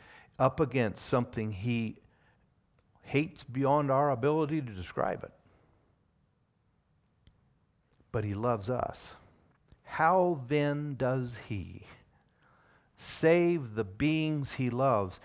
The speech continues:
Now listen, save them by remaking them. He's never gonna tolerate us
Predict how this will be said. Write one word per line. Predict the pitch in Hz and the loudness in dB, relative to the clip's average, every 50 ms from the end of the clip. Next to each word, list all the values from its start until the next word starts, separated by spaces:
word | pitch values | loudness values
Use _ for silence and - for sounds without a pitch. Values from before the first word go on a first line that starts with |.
| - - - | -18 -4 0
Now | 123 127 131 135 | 2 4 4 4
listen, | 147 160 143 - - - - - _ _ _ _ | 2 0 -2 -4 -8 -10 -12 -18 _ _ _ _
save | - - - - - 156 165 175 190 190 180 135 107 95 | -12 -8 -8 -4 2 4 6 8 8 8 6 4 0 -4
them | 90 92 80 80 - - - - - _ _ _ _ _ _ _ _ _ _ _ _ _ _ _ _ _ - _ _ _ _ - 113 | -6 -6 -6 -6 -10 -14 -16 -18 -20 _ _ _ _ _ _ _ _ _ _ _ _ _ _ _ _ _ -20 _ _ _ _ -10 0
by | 120 131 123 127 | 4 6 6 6
remaking | 120 110 120 139 165 170 156 131 139 156 190 208 202 - - 104 92 87 | 6 2 2 2 2 2 2 2 2 2 2 2 2 0 -6 -6 -6 -6
them. | 80 - 73 - - - - - _ - _ _ _ _ _ _ _ _ _ _ _ _ _ _ _ | -6 -8 -10 -10 -12 -16 -20 -20 _ -20 _ _ _ _ _ _ _ _ _ _ _ _ _ _ _
He's | - 147 160 139 120 | 0 2 4 4 4
never | 120 135 175 226 220 196 139 | 4 6 6 6 6 4 4
gonna | 110 101 90 87 | 2 0 -2 -2
tolerate | 80 - - 92 90 90 87 85 92 90 - - - - _ _ _ _ _ _ _ _ | -4 -2 0 0 0 0 -2 -4 -6 -8 -8 -12 -14 -18 _ _ _ _ _ _ _ _
us | - 139 131 104 85 - - - - - - - | 2 4 4 4 0 -2 -6 -6 -6 -8 -8 -10